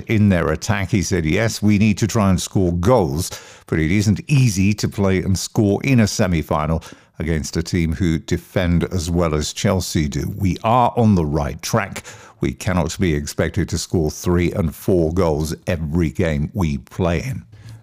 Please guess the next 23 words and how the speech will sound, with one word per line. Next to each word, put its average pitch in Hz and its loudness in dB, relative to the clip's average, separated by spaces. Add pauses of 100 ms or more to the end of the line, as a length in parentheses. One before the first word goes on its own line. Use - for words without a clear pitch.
(220)
And 85 -2
to 95 0
conclude, 98 0
Zidane 87 0
said 82 0
the 90 2
efforts 87 -2
we 104 0
made 87 0
were 98 2
impressive. 95 0
"I 87 2
am 78 0
very 92 2
happy 95 0
for 82 -2
the 73 -2
players 80 -2
because 78 -2
we 80 0
are 90 0
alive 82 0
in 82 0